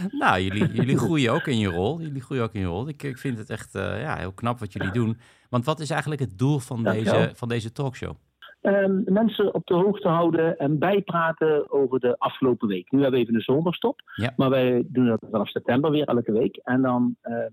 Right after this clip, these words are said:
Speaker 2: ja, dan doen we eigenlijk in het kort, redelijk eenvoudig, middels nieuwsberichten laten zien wat er de afgelopen week is gebeurd. We hebben altijd een journaliste, eh, Aljona Gramova, eh, eh, vanuit, eh, Donbass. Die
Speaker 1: Ja.
Speaker 2: zit dan in Bakhmut, dan aan Avdiivka.
Speaker 1: Oké.
Speaker 2: Die houdt ons op de hoogte van de situatie daar.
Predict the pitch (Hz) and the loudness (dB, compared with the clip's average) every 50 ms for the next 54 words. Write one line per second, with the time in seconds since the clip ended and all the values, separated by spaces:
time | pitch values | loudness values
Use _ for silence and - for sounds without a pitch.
0 | - _ _ _ - 147 127 120 127 127 123 139 135 139 170 190 202 185 175 - | -10 _ _ _ 0 0 2 4 2 2 4 4 2 4 2 2 2 2 2 2
1 | 160 143 131 - - 220 214 - - 135 165 180 175 - - 147 131 123 143 143 | 2 2 2 2 0 -4 -4 -2 -2 0 0 2 0 2 2 2 2 2 2 2
2 | 139 143 139 127 - _ - - - - - _ _ 135 131 127 113 - 147 180 | 2 2 0 -2 -2 _ -18 -20 -18 -20 -20 _ _ 2 2 2 2 2 4 4
3 | 190 147 143 147 131 131 - - - 123 123 117 113 110 110 117 113 107 104 - | 4 4 2 2 2 0 0 0 0 2 2 2 0 0 2 2 2 2 2 0
4 | 104 - - - - 120 110 - 113 113 123 123 120 123 - - - 147 170 175 | 0 -2 -2 -2 -2 -2 0 0 2 2 2 2 0 -2 -4 -2 0 2 2 2
5 | 180 175 - _ _ - - - _ _ - 123 117 127 127 123 117 - 120 113 | 2 0 -4 _ _ -20 -20 -20 _ _ -2 0 0 2 0 0 0 0 0 -2
6 | - - 113 107 110 131 120 117 113 131 147 143 - - - 104 98 98 - - | 0 0 -2 0 2 4 4 4 4 4 2 0 0 0 0 0 0 -2 -6 -14
7 | - _ 104 104 104 107 - 107 110 113 120 120 113 113 - 110 110 113 131 139 | -8 _ -2 0 0 0 0 0 2 2 4 4 2 2 2 2 2 4 4 4
8 | 131 110 113 104 98 101 107 - _ - 98 98 101 101 104 - - 101 98 98 | 2 2 2 0 -2 -2 -6 -8 _ -2 0 0 2 0 -2 -2 -4 -4 -2 -2
9 | 101 98 - 113 113 107 107 104 - _ 104 104 101 101 - 120 120 127 107 107 | -2 -2 -2 -2 0 0 0 -2 -2 _ -2 -2 -2 0 0 2 2 2 2 2
10 | 117 175 - - - - 107 101 101 107 - - - 113 104 - 120 113 110 107 | 0 0 -2 -6 -6 -4 -2 0 0 0 -2 -2 -4 -4 0 0 0 0 2 0
11 | 107 104 - 107 101 - - 135 143 151 147 143 143 143 143 - 135 110 113 110 | 0 0 0 -2 -2 0 0 2 4 4 4 4 2 0 0 -2 0 0 0 0
12 | 107 - - - 139 143 143 135 - - 139 135 - - - - - - - 107 | -2 -4 -2 0 2 2 2 0 0 -2 -2 -2 -2 -6 -14 -20 -16 -12 -12 -8
13 | - 139 143 123 131 131 - 117 113 110 - 120 120 - - 113 110 113 107 104 | -2 0 2 2 2 2 0 -2 -2 0 2 2 2 2 0 0 0 0 0 0
14 | - 120 - 107 104 101 101 101 - 147 139 165 170 170 175 180 175 - - | -2 -2 -2 0 0 0 0 0 0 0 2 2 2 2 0 -2 -4 -8 -16